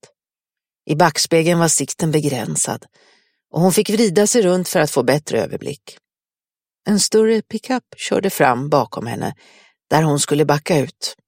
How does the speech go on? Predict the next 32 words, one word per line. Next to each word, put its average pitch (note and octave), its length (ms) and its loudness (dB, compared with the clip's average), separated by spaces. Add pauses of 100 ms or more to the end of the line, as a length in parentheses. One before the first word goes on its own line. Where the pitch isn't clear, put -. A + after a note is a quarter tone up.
(140)
och - 120 -6
tvingade D3+ 440 2
henne D#3 240 2
till D3+ 160 0
en D#3 120 2
hastig E3+ 340 0
inbromsning. D#3+ 720 -4 (1000)
Hon B2+ 80 -6
borde C3 220 -10
ha - 80 -10
sett - 300 -8
den - 160 -12
komma. C#3+ 440 -6 (1000)
Ute E3 220 0
på F3+ 120 2
vägen G3 480 2
var F#3 160 4
det F3+ 80 2
nysandat F3+ 1000 -2 (520)
och G#3 300 4
underlaget F#3+ 720 0
betydligt G#3+ 640 -2
bättre D3+ 360 0
än D#3+ 160 2
det D#3 80 4
varit D3 400 4
samma C3+ 360 2
morgon, D3+ 480 2 (480)
då G#3 140 4
en G#3 180 2
decimeter F#3+ 640 0
nysnö G3 680 2